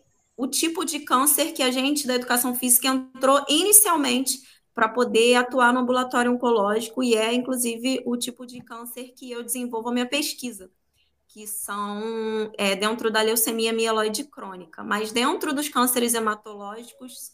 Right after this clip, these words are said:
nós temos vários, e vários medicamentos,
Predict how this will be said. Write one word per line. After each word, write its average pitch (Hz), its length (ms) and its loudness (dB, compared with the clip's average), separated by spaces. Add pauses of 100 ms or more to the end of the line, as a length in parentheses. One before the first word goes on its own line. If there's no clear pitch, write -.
(140)
nós 233 220 -12
temos 277 380 -4
vários, 214 600 6 (540)
e 240 160 2
vários 247 380 -2
medicamentos, 247 1040 -2